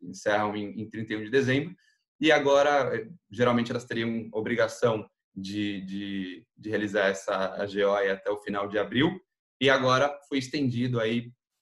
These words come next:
pra final de julho, né? Isso daí também vale pra as assembleias de, de sócios das limitadas.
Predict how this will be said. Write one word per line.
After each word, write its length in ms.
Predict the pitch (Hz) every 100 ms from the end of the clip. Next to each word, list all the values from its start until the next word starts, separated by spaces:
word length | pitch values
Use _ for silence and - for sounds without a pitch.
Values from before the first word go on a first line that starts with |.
| _ _ _ -
pra 180 | 123
final 280 | 123 123 123
de 100 | 120
julho, 480 | 135 135 143 98 90
né? 320 | 85 117 127 - _ 117
Isso 180 | 123 127
daí 140 | 127
também 260 | 139 147 135
vale 480 | 127 135 151 196 - _ _ _ _ _ _
pra 380 | - 107 110 107 -
as 140 | 120
assembleias 520 | 123 131 117 120 127
de, 60 | 127 127 -
de 140 | 110
sócios 480 | - 120 120 117 120
das 200 | 120 123
limitadas. 600 | 127 131 139 104 - -